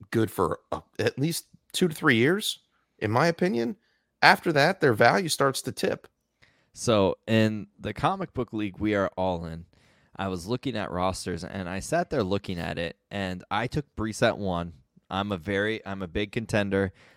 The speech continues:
Speaker 2: I'm like, "Okay, Breece at one." I was good at running back, and I'm sitting there looking. I have Mahomes, who's up in, in two, three more years.
Speaker 1: Contract league for,
Speaker 2: Contra-,
Speaker 1: for the
Speaker 2: contract
Speaker 1: listeners out
Speaker 2: league,
Speaker 1: there.
Speaker 2: so they, they're up, and I have Mahomes for one plus an extension.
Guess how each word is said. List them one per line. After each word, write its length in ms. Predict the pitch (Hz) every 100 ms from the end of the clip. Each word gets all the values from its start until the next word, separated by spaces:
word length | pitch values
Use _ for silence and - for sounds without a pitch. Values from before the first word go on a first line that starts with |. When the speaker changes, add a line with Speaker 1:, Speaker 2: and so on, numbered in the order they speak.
| -
Speaker 2:
I'm 80 | 123
like, 140 | 120
"Okay, 260 | 127 - 90
Breece 280 | 107 104 -
at 100 | 76
one." 220 | 87 90 _ _ _ -
I 160 | 165
was 180 | 262 294
good 180 | - 151
at 140 | - 98
running 240 | 117 117
back, 260 | 90 85 -
and 100 | 110
I'm 80 |
sitting 240 | 110 - -
there 100 | 113
looking. 300 | 95 113 104
I 120 | 101
have 80 | 98
Mahomes, 680 | 98 92 - 123 123 123 -
who's 180 | 107 98
up 180 | 98
in, 160 | 107 95 _ _
in 200 | 107 98
two, 360 | 87 - 110 104 _ _ _ _ _
three 200 | 131 147
more 180 | 139 107
years. 400 | 87 78 78 - _
Speaker 1:
Contract 500 | - 127 131 120 -
league 260 | 107 92 80
for, 220 | - 82
Speaker 2:
Contra-, 400 | 80 135 - 82
Speaker 1:
for 60 | 85
the 40 |
Speaker 2:
contract 460 | - - 120 98 -
Speaker 1:
listeners 0 |
out 80 | 90
Speaker 2:
league, 80 | 80
Speaker 1:
there. 40 |
Speaker 2:
so 240 | - 104 95
they, 280 | 101 98
they're 280 | - 107 -
up, 280 | 98 80 - -
and 160 | 95 101
I 120 | 104
have 120 | 92
Mahomes 320 | 95 95 101
for 180 | - 95
one 360 | 82 90 98 98
plus 320 | - - -
an 60 |
extension. 580 | 98 - 110 95 90 87